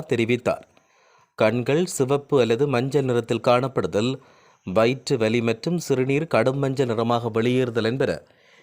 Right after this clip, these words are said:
எலிக்காய்ச்சலின் அறிகுறிகளாகும். இந்த எலிக்காய்ச்சலுக்கு சிகிச்சை இருந்தாலும் பொதுமக்கள் மிகுந்த எச்சரிக்கையுடன் இருக்க வேண்டும் என அவர் அறிவுறுத்தியுள்ளார். அத்துடன்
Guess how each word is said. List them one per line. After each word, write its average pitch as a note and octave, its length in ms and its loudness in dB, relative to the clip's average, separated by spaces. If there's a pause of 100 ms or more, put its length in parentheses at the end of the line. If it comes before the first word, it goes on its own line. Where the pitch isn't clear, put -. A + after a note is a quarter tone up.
(120)
எலிக்காய்ச்சலின் B2 920 0
அறிகுறிகளாகும். A2+ 920 0 (1300)
இந்த C#3+ 160 2
எலிக்காய்ச்சலுக்கு D#3+ 800 0
சிகிச்சை D3+ 520 -2
இருந்தாலும் B2 540 2
பொதுமக்கள் C#3 580 0
மிகுந்த D#3+ 400 -2
எச்சரிக்கையுடன் C3 680 -2
இருக்க B2 320 0
வேண்டும் C3+ 340 0
என F2+ 140 -2 (600)
அவர் A#2+ 320 2 (120)
அறிவுறுத்தியுள்ளார். B2 1000 0 (600)
அத்துடன் A#2 480 0